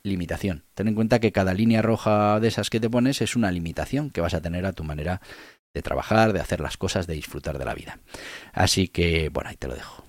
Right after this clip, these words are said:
Estamos a domingo, reflexiona y, como te decía, podcast de los domingos dura un poquito menos. Así que te voy a decir lo que te digo todos los días, porque mañana lunes tenemos podcast.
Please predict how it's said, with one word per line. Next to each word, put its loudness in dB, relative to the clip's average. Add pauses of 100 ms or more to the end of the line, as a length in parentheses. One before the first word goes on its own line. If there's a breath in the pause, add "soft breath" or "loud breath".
(200)
Estamos -14
a -4
domingo, -4
reflexiona -2 (540 loud breath)
y, 4 (300)
como -8
te -6
decía, -8 (920)
podcast -12
de -12
los -12
domingos -10
dura -8
un -12
poquito -14
menos. -14 (140)
Así 4
que 6
te 2
voy 4
a 2
decir 0
lo 0
que -6
te -2
digo 4
todos -4
los -2
días, 8
porque 2
mañana 2
lunes 4
tenemos -2
podcast. -4